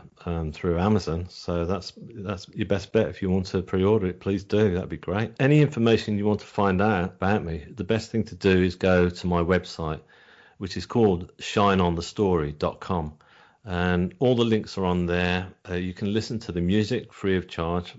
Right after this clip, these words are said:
for the, the, the, the first piece I just talked about. And then all my paintings, you can access the paintings on there. And all things like the, you know, my Facebook page and, uh, Instagram page, where if you want to follow me, that's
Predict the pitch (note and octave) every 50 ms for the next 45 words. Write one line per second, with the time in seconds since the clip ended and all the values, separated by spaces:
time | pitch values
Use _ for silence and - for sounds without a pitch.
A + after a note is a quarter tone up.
0 | - - - E2 E2 E2 E2 E2+ E2+ G2 F2+ F2 E2+ - - F2+ F2 E2+ E2+ E2+
1 | - - F2 - - G2 F#2+ F2 - - - F#2 F2+ - D#2+ E2 E2+ - - F#2
2 | D#2+ D2 - - - F2+ G2 F#2 - - F2 E2 E2 E2 F2 E2+ E2+ F2 E2+ E2+
3 | E2+ - - - - - - - - - - _ - - G#2 G#2 G2+ G2+ F#2 F#2+
4 | - - G#2 G#2+ G2+ - B2 A#2 G#2 - F#2+ - F2+ F2 F2 - - - - F2
5 | - - - - F2+ F2 F2 - - F#2+ F2 - F2+ E2+ E2+ F2 F2 F2+ F2+ F2+
6 | F2 F2 - _ _ _ _ - G#2+ A2 A2+ A2+ - - - E3 D#3+ D3 C#3 -
7 | - C3 C3 A#2 G#2 A2+ G#2+ G#2+ - - A2+ G#2 G2 - F#3+ F#3 - - _ -
8 | A#2+ G2+ G2 F#2 F#2 F2+ - G#2+ G2+ F#2+ - - G2+ - - - - F#2+ F#2+ F#2+
9 | F#2+ F#2+ G2 F#2 - F2 D#2+ D#2 D#2+ D#2 D2 D#2 D#2+ D#2 D2+ - - - - -
10 | - - G2+ F#2 - - - F2+ E2+ F2 F2 - F#2 F#2 F#2+ F2+ - - F#2+ F#2
11 | F#2 F2+ - - - - G2 G2 G#2 A2+ A2+ - F#2 - - G2+ G2+ G#2 G2+ E2+
12 | D#2 D#2+ E2 F#2+ F2+ -